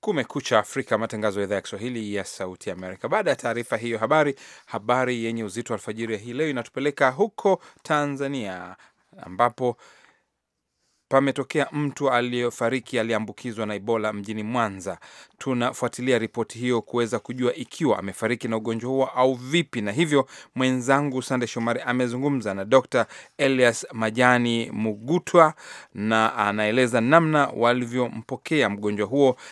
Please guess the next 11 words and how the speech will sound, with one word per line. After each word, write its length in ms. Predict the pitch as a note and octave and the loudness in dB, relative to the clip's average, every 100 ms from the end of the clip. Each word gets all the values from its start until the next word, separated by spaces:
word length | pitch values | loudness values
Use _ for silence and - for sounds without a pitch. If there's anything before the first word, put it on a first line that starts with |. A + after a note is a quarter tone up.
| - | -6
na 240 | A2+ A#2 A2 | 0 4 4
walishuku 500 | A2 A2 - C3 B2 | 2 -2 -4 -6 0
kwamba 440 | B2+ A2+ A2+ - | 2 4 4 4
ameambukizwa 840 | A2 A2+ A#2 A#2 A#2+ - D#3 B2+ A2 | 0 0 0 -2 -4 -6 -2 0 0
na 180 | A2+ A2+ | 0 -2
virusi 360 | A2 A2 - | -2 -8 -8
hivyo, 320 | G#2+ B2 G#2+ - - - | -8 -4 -4 -6 -12 -4
lakini 460 | A2 G#2 - B2+ G#2 | -2 -2 -2 -2 -4
vipi 380 | F#2 D#3 D3+ | 0 0 0
vipimo 460 | A#2 A2+ - G2+ F#2+ | -6 -6 -8 -8 -2
vyake? 500 | F#2+ A#2+ - C3+ F2 | 0 0 2 -2 -2